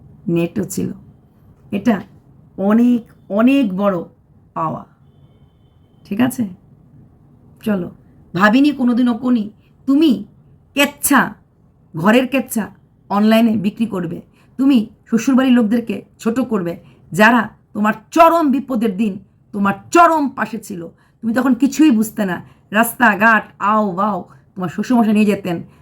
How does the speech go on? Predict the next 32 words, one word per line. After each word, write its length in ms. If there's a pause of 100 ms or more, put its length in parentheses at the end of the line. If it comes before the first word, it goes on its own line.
তোমার 200
বড় 200
ননদ, 300 (260)
সব 260
জায়গায় 240
তোমার 260
পাশে 380 (380)
ছায়া 380
হয়ে 120
থাকতো। 480 (400)
আজকে 320
এদেরকে 280
ছোট 180
করতে 460 (240)
দ্বিধাবোধ 440
করলে 160
না। 160 (240)
জিও, 340
জিও, 280
জিও, 260 (260)
জিও, 240 (380)
তোমরা 260
পারবে 340
বাঁচতে, 360 (440)
তোমরাই 380
পারবে 320 (200)
as 260
a 60
blogger 400 (380)
লাইফস্টাইল 920 (520)
বিক্রি 680
করে 300